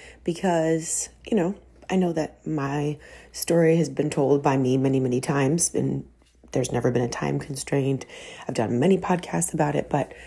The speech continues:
I've never just kind of summed it up into five minutes. And so it's kind of interesting to do that. If you've never heard my full story, um, this is a nice little synopsis. So my story really started, um, when I was nine. When I was nine years old,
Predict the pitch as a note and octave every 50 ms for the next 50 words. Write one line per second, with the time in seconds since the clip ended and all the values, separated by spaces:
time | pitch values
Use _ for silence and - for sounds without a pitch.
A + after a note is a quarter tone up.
0 | - - - G3 A3 A#3 A#3 C4+ B3+ - A#3 A3+ - - - A3+ A3+ G#3 - -
1 | G3+ G3+ G3+ G3 F#3 F3 - - F3 E3+ - F3+ - - F3+ F3 E3+ F3+ G3+ G#3
2 | E3+ - - - - - G3 F#3+ - - G#3 G3+ G3+ G3+ G3 - - - - -
3 | - - - - - - B3 - - - C4 C4 C4 C4+ B3+ - B3 A3+ - G#3
4 | G3 F#3+ F#3 G#3 F#3+ E3 D3+ E3 E3 - E3+ F#3+ G3 F#3 F3+ E3+ E3 - F3+ E3+
5 | E3+ E3+ D#3+ D#3 - - D3+ D3 D3 - - D3 C#3+ C#3 C3+ D3 E3+ F#3+ - -
6 | - - - - - - - - E3 D#3+ D#3 D#3 D#3+ D#3+ E3 - - - F3 E3+
7 | - E3+ - F3+ D#3 D3 C#3+ C#3+ - - C#3+ C#3 - - D#3+ D#3+ E3 E3+ E3 -
8 | - - - - - - - - - - - _ _ _ _ _ _ _ _ _
9 | - - - G3 G3+ G#3 G#3 - - G#3+ A#3+ C4 A#3 F#3 F#3 F3+ F#3+ F#3 - -
10 | - E3 E3+ D#3+ D3+ D3 D#3+ - - - - - - - - - - - - _
11 | - - F3+ E3+ E3 D#3+ D#3 D#3 D#3 D#3+ - _ _ - G#3 A3 A3+ A3+ A3+ A3+
12 | A3 A3 A3+ A3 G#3+ - - - - - _ _ _ _ - - - - - -
13 | - - F3 F3+ F3 F3 F3 E3 E3 E3+ E3+ F3+ F3+ F3+ E3 D#3+ D#3 D3 D3 D3+
14 | - -